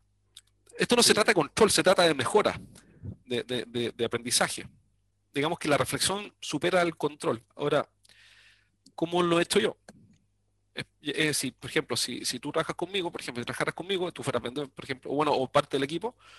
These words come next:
Speaker 1: yo te preguntaría, "Oye, ¿cómo está?". Porque todos los días uno habla con su equipo, normalmente, ¿no? Es como cinco minutos por teléfono. Entonces le digo, "Oye, antes de partir, ¿cuál es tu gran objetivo de hoy día?".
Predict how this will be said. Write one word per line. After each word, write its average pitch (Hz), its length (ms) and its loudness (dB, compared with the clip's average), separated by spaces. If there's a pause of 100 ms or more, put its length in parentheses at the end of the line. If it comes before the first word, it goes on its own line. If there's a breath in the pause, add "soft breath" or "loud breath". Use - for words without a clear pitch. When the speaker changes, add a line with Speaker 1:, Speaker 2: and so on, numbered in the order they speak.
(280 loud breath)
Speaker 1:
yo 160 220 4
te 165 100 -2
preguntaría, 170 440 2
"Oye, 175 180 0
¿cómo 165 120 -6
está?". 185 200 -2
Porque 165 220 -4
todos 294 140 0
los 247 120 2
días 240 160 2
uno 196 160 2
habla 175 160 2
con 160 220 -10
su - 120 -6
equipo, - 320 -6 (160)
normalmente, 147 720 -2
¿no? 160 180 -14 (220)
Es 143 100 -20
como 131 340 -20 (460)
cinco 165 220 -4
minutos 156 220 0
por 139 120 -4
teléfono. 151 440 -4 (1000 loud breath)
Entonces 180 300 2
le 175 60 4
digo, 180 240 2
"Oye, 180 340 6
antes 220 160 6
de 202 60 8
partir, 202 320 2 (760 soft breath)
¿cuál 220 160 8
es 226 100 0
tu 175 100 2
gran 196 180 8 (320)
objetivo 190 420 4
de 175 80 4
hoy 175 40 2
día?". 220 200 0